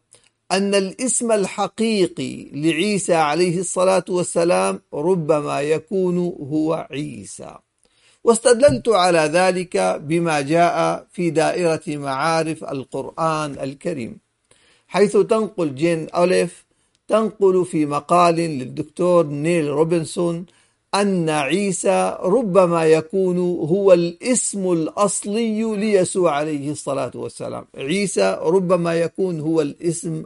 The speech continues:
الأصلي، لكن نيل روبنسون يؤكد أو يرجح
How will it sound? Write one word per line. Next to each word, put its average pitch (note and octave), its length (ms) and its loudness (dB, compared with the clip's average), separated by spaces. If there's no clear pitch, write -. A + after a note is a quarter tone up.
الأصلي، - 540 -10
لكن G#3+ 580 0
نيل G3 260 4
روبنسون F#3+ 680 0
يؤكد E3 840 2
أو D3+ 240 2
يرجح E3 680 4